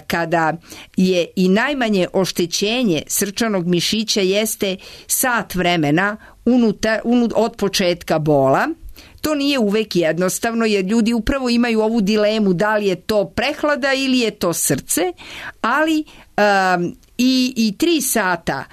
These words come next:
nije kasno, nekada mi to radimo i posle, e, značajno više sati, ali sat vremena je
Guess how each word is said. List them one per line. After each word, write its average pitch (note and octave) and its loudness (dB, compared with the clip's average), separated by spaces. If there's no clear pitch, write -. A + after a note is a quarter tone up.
nije G3+ 2
kasno, A3 -2
nekada G3 0
mi F3 0
to E3+ -2
radimo E3 0
i E3 2
posle, D#3 0
e, C#3+ 0
značajno E3+ 0
više E3 0
sati, D#3 0
ali D4+ 0
sat D4+ -2
vremena B3+ 0
je A3 0